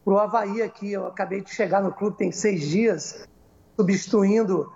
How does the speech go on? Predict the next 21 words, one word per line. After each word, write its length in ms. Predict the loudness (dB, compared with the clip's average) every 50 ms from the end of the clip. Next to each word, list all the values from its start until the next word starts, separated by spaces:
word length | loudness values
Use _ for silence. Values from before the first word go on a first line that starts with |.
| -20 -20 _ _ _ _
o 180 | -2 -2 0 2
Marco 340 | 2 0 0 0 0 0
Aurélio 320 | 0 0 0 -2 -4 -6 -10
Cunha, 500 | -8 -8 -6 -6 -4 -4 -2 -4 -4 -6
que, 340 | -8 -6 -4 -2 -2 -2 -4
que 140 | -6 -10
precisou 640 | -10 -8 -4 -2 0 0 2 2 4 4 4 2 0 -4 -12 -18 -18 -20 -20 -20 _ _
sair, 600 | -10 -2 0 0 0 0 0 -2 -2 -4 -4 -6 -10 -18 _ _ _ _ _ -4
é, 180 | -4 -4 -2
do 140 | -2 -4 -6
clube 340 | -6 -4 -2 -2 -2 -2 -2
devido 280 | -2 -2 -2 0 -2
ao 100 | -2 0
falecimento 640 | 0 0 -2 -2 -2 0 0 0 2 2 0 -2 0
da 100 | 0 0
sua 280 | 0 0 2 2 2 2
mãe. 360 | 2 0 0 2 0 -2 -4 -8 -16 _ _ _ _ _ _ _ 0
É, 160 | 0 0 0
tô 220 | 2 0 0 0
conhecendo 840 | 2 0 0 2 2 2 0 -2 -4 -2 0 2 2 2 2 2 0
ainda 580 | 0 0 0 -2 0 0 0 0 0 -2 -2